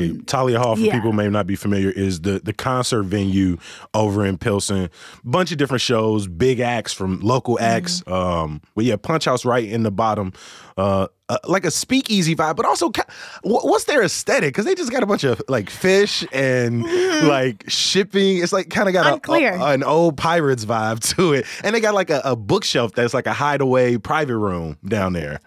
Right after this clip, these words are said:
Speaker 1: Yeah, un-, un-, really unclear. Um,
Speaker 2: <laughs>
Speaker 1: and there's sometimes a D J, uh, that is always, like, playing something interesting, like the E D M version of a Dizzy Gillespie song. I,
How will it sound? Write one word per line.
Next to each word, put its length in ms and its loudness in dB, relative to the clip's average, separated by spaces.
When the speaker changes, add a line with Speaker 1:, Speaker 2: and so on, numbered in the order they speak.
Speaker 1:
Yeah, 520 2
un-, 140 2
un-, 360 0
really 380 0
unclear. 720 -2
Um, 580 2
Speaker 2:
<laughs> 60 -20
Speaker 1:
and 360 0
there's 220 2
sometimes 560 0
a 80 0
D 260 0
J, 520 0
uh, 380 2
that 180 -2
is 80 -4
always, 640 2
like, 380 -2
playing 440 2
something 760 -2
interesting, 640 0
like 240 0
the 180 -12
E 60 0
D 100 0
M 140 2
version 400 2
of 160 0
a 80 -2
Dizzy 320 0
Gillespie 440 -2
song. 440 0
I, 160 0